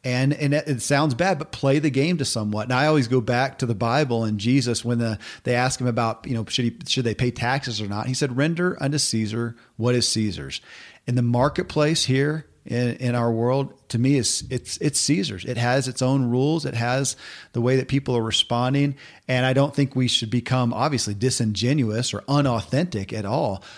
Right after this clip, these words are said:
but to realize and study that. I mean, th-, this goes back to, you know, uh, secrets of closing the sale. This is what helps people sell. It's, it's not, you don't manipulate them. You do it out of care, but there are some,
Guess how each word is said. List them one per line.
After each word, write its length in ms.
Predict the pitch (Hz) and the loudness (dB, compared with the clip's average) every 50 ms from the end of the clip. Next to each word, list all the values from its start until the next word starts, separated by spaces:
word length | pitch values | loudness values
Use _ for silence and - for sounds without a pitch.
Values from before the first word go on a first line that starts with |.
| - - _ | -20 -6 _
but 160 | 135 147 - | -4 -4 0
to 120 | - 139 | 0 0
realize 840 | 131 117 113 120 131 160 208 202 139 120 110 107 107 107 117 113 117 | 0 2 2 2 2 2 2 2 2 0 0 0 -2 -2 -4 -4 -4
and 120 | 120 110 | -4 -2
study 520 | - - - - - 131 156 202 214 156 117 | -2 -2 -4 -2 0 0 0 2 0 0 0
that. 380 | 104 101 98 107 127 143 - - | -2 -2 -2 -2 -2 -4 -4 0
I 40 | 143 | 2
mean, 120 | 139 139 | 2 4
th-, 140 | 151 180 170 | 4 2 0
this 180 | 156 180 175 - | 0 0 2 4
goes 160 | 185 180 147 | 4 4 4
back 360 | 113 110 147 156 170 - - | 4 2 2 2 2 0 -2
to, 220 | - 170 175 170 | 0 2 2 2
you 120 | 165 165 165 | 2 0 0
know, 240 | 160 170 180 - - 110 - | 0 0 0 -2 -6 -8 -6
uh, 300 | 147 139 135 139 143 135 135 135 139 - 139 131 127 | -2 -2 0 0 -2 -4 -6 -10 -10 -10 -12 -12 -10
secrets 400 | 123 - - 175 180 214 - - | -8 -2 0 0 0 0 -2 -4
of 60 | 151 | -4
closing 320 | - - 170 175 156 165 | -2 0 2 2 2 2
the 60 | 151 127 | 2 2
sale. 400 | - - 185 208 143 90 - - _ _ _ _ _ _ _ _ _ _ _ _ _ | 2 0 0 0 -2 -2 -6 -10 _ _ _ _ _ _ _ _ _ _ _ _ _
This 280 | - 104 147 156 - 190 | 0 2 4 4 4 2
is 120 | 202 - | 2 2
what 200 | 156 151 180 - | 4 2 2 4
helps 240 | 117 131 147 139 - | 2 2 0 0 0
people 240 | - 123 113 - 147 | -2 -2 0 0 0
sell. 480 | - - 170 - - - 92 - - - - - _ _ _ _ _ _ _ _ _ _ _ _ _ _ _ _ _ _ _ _ _ | 2 2 2 0 0 -4 -6 -10 -16 -20 -20 -20 _ _ _ _ _ _ _ _ _ _ _ _ _ _ _ _ _ _ _ _ _
It's, 360 | - 147 - - 156 143 - - | -6 -4 -4 -4 -6 -6 -6 -6
it's 160 | - 135 - | -6 -4 0
not, 300 | 131 135 147 156 151 - | 0 2 2 2 2 2
you 140 | 151 139 139 | 2 4 4
don't 240 | 131 147 190 214 208 | 6 4 4 4 4
manipulate 420 | 196 175 160 151 - 147 143 151 | 4 4 4 4 4 2 2 4
them. 140 | 165 185 175 | 4 4 2
You 80 | 143 131 | 2 2
do 180 | 113 135 143 | 4 4 4
it 80 | 156 151 | 4 4
out 120 | 147 135 | 4 2
of 80 | 123 - | 2 0
care, 300 | - - 175 202 190 165 | -2 0 0 2 2 2
but 200 | 123 143 135 - | 0 0 0 2
there 180 | 139 139 139 | 0 0 2
are 220 | - 120 131 160 175 | 2 2 2 2 2
some, 340 | - - - 165 165 165 | 0 0 0 0 0 0